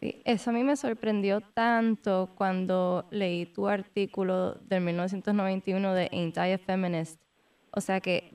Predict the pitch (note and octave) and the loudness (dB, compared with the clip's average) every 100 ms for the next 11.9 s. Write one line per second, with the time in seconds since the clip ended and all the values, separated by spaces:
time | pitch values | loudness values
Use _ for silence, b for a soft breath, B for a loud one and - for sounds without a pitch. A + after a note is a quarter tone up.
0 | G3+ G3+ G3 G3 A3 - _ _ _ _ | -8 0 2 4 0 -2 _ _ _ _
1 | _ - G#3+ G3+ G3+ G3+ A3 G#3 G3 A#3+ | _ 0 2 4 4 4 4 4 4 4
2 | G#3+ A#3 A#3 F3+ D3+ E3 _ _ _ _ | 4 4 4 4 2 -2 _ _ _ _
3 | - G3+ F#3+ F3+ F3 - _ _ _ - | 0 2 4 2 0 -4 _ _ _ -4
4 | G#3 G3 - F#3 F3+ G#3+ - A3 G#3+ A3+ | 0 0 2 2 4 2 2 2 4 4
5 | A3 G#3 F3+ F#3+ F#3 F3 F3 G3 F3+ F#3 | 4 2 2 4 4 2 0 -2 0 0
6 | F3+ F#3+ - - A3+ G#3+ G#3+ G3+ G3 - | 0 -4 -6 -2 2 4 4 2 0 -2
7 | G3+ F#3 F#3 - - F#3+ F#3+ G#3 G#3 G3+ | 0 2 2 -2 -2 2 2 2 2 2
8 | F#3 F3+ F3+ G3 G3+ G3+ F3+ F#3 E3 E3+ | 2 2 2 2 2 0 -2 -2 -2 0
9 | G3+ G#3+ - F#3+ G3 F#3 E3+ E3+ E3 E3 | 0 -2 -2 -2 0 0 2 0 -2 -6
10 | - F3+ G3+ G#3+ A#3+ _ _ _ G#3 F3+ | -4 2 2 0 -4 _ _ _ 2 4
11 | F#3+ G#3+ - G3+ A#3+ - G3+ F3 F3+ | 4 0 0 2 2 0 2 2 2